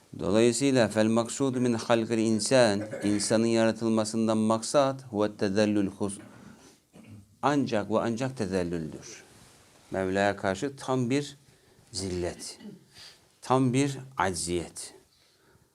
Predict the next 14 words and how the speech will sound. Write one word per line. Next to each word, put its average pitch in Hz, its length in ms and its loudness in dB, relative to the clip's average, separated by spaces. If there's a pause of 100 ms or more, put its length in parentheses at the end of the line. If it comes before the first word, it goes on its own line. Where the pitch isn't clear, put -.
(160)
O 90 100 -4
yüzden 110 240 -2
tarikatta 107 540 -4
ne 113 160 0
vardır? 117 320 -2 (800)
Aciz 98 360 -4
makamı 82 560 -14
vardır. - 480 -20 (580)
Aciz 104 300 -4
makamı 107 440 -4
ne 117 100 -2
demek? 110 440 -6 (880)
Efendim, 92 640 -8 (1700)
fakirlik, 120 800 -2